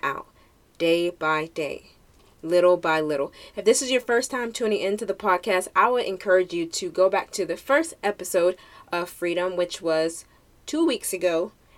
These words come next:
as we discussed what freedom is. If you haven't already, you can join us on Facebook and Instagram at Christian Girls Pop. You can also visit our website at Christian girls pop dot com,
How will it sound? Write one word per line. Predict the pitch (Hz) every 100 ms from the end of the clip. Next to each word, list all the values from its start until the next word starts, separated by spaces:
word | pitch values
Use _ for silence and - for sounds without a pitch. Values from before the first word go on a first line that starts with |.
| _ _
as | 175 180 175
we | 180
discussed | 190 202 - 175 165 - - _
what | - 185 -
freedom | - 175 160
is. | - 131 - - _ _ -
If | 226
you | 277
haven't | 294 302 277
already, | 220 208 208
you | 208
can | 214 214
join | 185 185
us | 190
on | 196 175
Facebook | 175 175 175 208 -
and | 180 214
Instagram | - 202 - 185 175 170 -
at | 160
Christian | - 185 - 165
Girls | 160 156
Pop. | - 220 233 - _
You | 208
can | 214
also | 202 208 226
visit | 190 190 185
our | 170
website | 175 185 269 269
at | -
Christian | 220 208 190
girls | 175 170
pop | - 196 -
dot | 170 -
com, | - 247 285